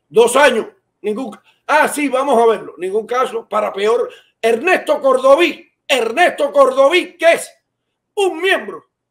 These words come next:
del Partido Comunista, todas las mentiras que ha hecho, ¿eh? Para destruirme moralmente, para fortalecer al tipo que Díaz-Canel recibe. Oiga, yo tengo un tremendo caso en redes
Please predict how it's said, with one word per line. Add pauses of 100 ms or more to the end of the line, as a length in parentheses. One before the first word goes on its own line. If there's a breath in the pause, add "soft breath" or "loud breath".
(140)
del
Partido
Comunista, (360)
todas
las
mentiras
que
ha
hecho, (520)
¿eh?
Para
destruirme
moralmente, (880)
para
fortalecer
al
tipo (140)
que
Díaz-Canel
recibe. (260)
Oiga,
yo
tengo
un
tremendo
caso (100)
en
redes